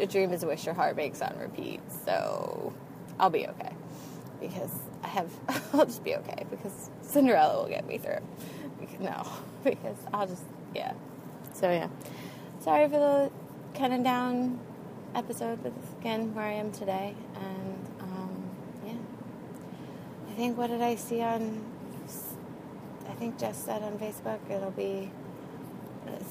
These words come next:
three weeks till Raleigh. Which, I think this weekend is, like, the anniversary of the first weekend in Raleigh, which is kinda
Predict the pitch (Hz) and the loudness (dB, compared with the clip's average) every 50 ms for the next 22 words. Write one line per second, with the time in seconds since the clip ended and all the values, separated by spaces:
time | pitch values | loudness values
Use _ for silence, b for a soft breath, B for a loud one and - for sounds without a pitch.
0 | - - 202 202 196 202 202 208 208 202 - - - - 202 202 196 190 190 190 | -4 -2 -2 0 2 2 2 0 0 -2 -4 -4 -2 0 0 2 4 4 4 4
1 | 196 196 202 202 208 208 - - - - - - - - - - - - - - | 4 2 2 0 -2 -4 -6 -8 -10 -10 -10 -10 -10 -10 -10 -10 -10 -10 -10 -10
2 | - B B B B B B B B B B B B B B - - 196 185 - | -10 B B B B B B B B B B B B B B 2 4 4 4 4
3 | - - - - - - - - - 190 254 269 277 262 254 240 - - 202 180 | 0 -4 -6 -6 -6 -8 -8 -6 -2 2 4 4 4 4 2 2 4 2 2 2
4 | - 185 175 175 170 170 160 - 175 165 156 - - - - 170 170 170 170 170 | 4 2 2 2 2 0 0 0 0 -2 -2 -2 -4 -4 -2 -2 -2 -2 -2 -2
5 | 170 - - - 165 160 147 139 - - - 170 170 - - - - - - - | -4 -2 -2 -2 -2 -2 -2 -4 -6 -4 -2 -2 -2 -4 -6 -8 -8 -8 -8 -6
6 | - 160 160 156 - 151 143 147 147 147 156 156 156 156 156 151 151 - - - | -4 -4 -4 -4 -4 -4 -2 -2 -2 -2 -2 -2 -2 0 0 0 -2 -2 -4 -4
7 | - - - - - 151 147 143 | -6 -6 -8 -8 -8 -8 -6 -6